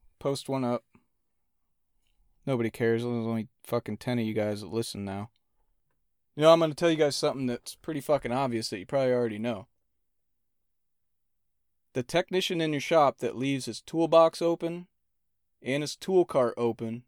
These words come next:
and tools out all over the place is usually the one that's never there. Shows up late. Can never find the guy. Tell me that's not true.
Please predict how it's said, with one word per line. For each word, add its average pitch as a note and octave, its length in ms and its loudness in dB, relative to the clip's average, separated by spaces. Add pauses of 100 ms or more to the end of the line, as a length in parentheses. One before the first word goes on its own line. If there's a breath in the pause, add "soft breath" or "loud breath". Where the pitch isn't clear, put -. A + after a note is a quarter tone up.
and A#2 160 -6
tools D#3 360 0
out B2 220 4
all A#2 260 0
over A#2 180 -2
the G#2+ 80 -10
place G2+ 520 -8 (720)
is A2 160 -8
usually C#3+ 360 0
the B2 80 -2
one B2 320 0
that's - 400 -8 (680)
never A#2+ 360 -2
there. A#2 320 -2 (960)
Shows B2 360 0
up B2 220 -2
late. G#2 300 -6 (360)
Can B2 160 0
never C3+ 220 2
find B2 340 0
the G2+ 60 -8
guy. F2+ 320 -8 (280)
Tell D#3 140 0
me D#3 100 0
that's C#3+ 180 0
not B2+ 180 -4
true. F#2 280 -10